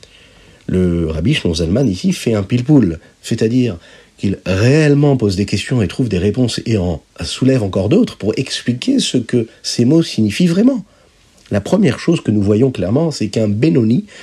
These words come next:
est quelqu'un qui ne peut pas avoir péché. C'est-à-dire qu'il n'a jamais fait d'avéra. Mais quelque chose d'aussi petit que manquer, par exemple, allez, une chance d'étudier la Torah. Avoir un peu de temps pour étudier la Torah et ne pas étudier,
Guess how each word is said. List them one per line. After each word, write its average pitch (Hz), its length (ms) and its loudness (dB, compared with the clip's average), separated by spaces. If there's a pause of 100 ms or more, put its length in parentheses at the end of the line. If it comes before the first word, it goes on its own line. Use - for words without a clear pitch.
(220)
est 127 100 0
quelqu'un 147 320 2
qui 151 140 -2
ne 120 80 2
peut 135 160 0
pas 160 180 0
avoir 117 580 -2 (420)
péché. 87 380 -4 (380)
C'est-à-dire 170 320 0
qu'il 143 140 -4
n'a 127 100 2
jamais 135 280 0
fait - 120 -4
d'avéra. 104 380 0 (640)
Mais 95 200 0
quelque 135 280 -2
chose 127 240 0
d'aussi 143 360 0
petit 135 560 0
que - 120 0
manquer, 123 420 2
par 113 160 -2
exemple, 139 560 0 (420)
allez, 101 240 0
une 123 160 2
chance 170 320 0
d'étudier 117 380 -2
la 113 100 0
Torah. 101 260 -2 (420)
Avoir 156 220 -2
un 156 60 -2
peu 143 120 -2
de 139 80 2
temps 139 320 -2 (500)
pour 113 160 0
étudier 127 260 0
la 123 100 -2
Torah 131 180 0
et - 20 -2
ne 113 80 0
pas 110 200 0
étudier, 107 540 0